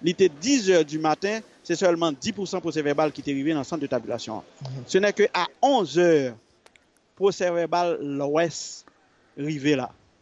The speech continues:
Speaker 1: Ça veut dire depuis
Speaker 2: Non,
Speaker 1: dimanche
Speaker 2: est-ce qu'on
Speaker 1: soir.
Speaker 2: peut reprendre ça pour moi parce que t'as semblé qu'il y a une information qui est contraire à ça parce que, eh, responsable même, eh,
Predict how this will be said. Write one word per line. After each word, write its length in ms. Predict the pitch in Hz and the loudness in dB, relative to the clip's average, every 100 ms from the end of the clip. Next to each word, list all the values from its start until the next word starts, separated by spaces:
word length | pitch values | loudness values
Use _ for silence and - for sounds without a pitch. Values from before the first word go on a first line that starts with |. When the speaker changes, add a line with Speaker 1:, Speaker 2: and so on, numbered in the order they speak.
| _ _ _ | _ _ _
Speaker 1:
Ça 180 | - 165 | -2 0
veut 140 | 156 160 | 2 0
dire 320 | 143 208 254 - _ _ | -2 -6 -6 -8 _ _
depuis 340 | 151 175 - 196 | 2 2 2 -10
Speaker 2:
Non, 60 | |
Speaker 1:
dimanche 260 | 170 196 170 | -4 -2 -2
Speaker 2:
est-ce 80 | - | -2
qu'on 100 | 202 | 2
Speaker 1:
soir. 120 | 196 | 2
Speaker 2:
peut 40 | |
reprendre 240 | 196 180 170 | 2 -4 -4
ça 120 | 165 | -4
pour 120 | 160 | -4
moi 80 | 180 | -6
parce 220 | 165 165 | -6 -8
que 280 | 156 160 151 - | -6 -4 -4 -2
t'as 100 | 180 | -2
semblé 260 | - 190 185 | 0 -2 -2
qu'il 60 | |
y 40 | 165 | -2
a 20 | |
une 60 | 160 | -4
information 300 | 156 151 160 | -4 -4 -6
qui 100 | 151 | -6
est 20 | |
contraire 300 | 156 143 143 | -6 2 0
à 40 | |
ça 220 | 143 220 - - - | 2 -2 -2 -14 -4
parce 240 | 147 156 | -4 -2
que, 360 | 143 160 147 147 | -2 0 0 -2
eh, 680 | 139 139 139 135 131 123 123 135 | -2 0 0 0 0 -2 0 2
responsable 580 | 160 - 160 - 156 147 | 2 2 0 0 0 -2
même, 340 | 143 139 131 - _ _ | -4 -6 -10 -14 _ _
eh, 500 | 139 131 127 127 120 | 0 0 0 0 -4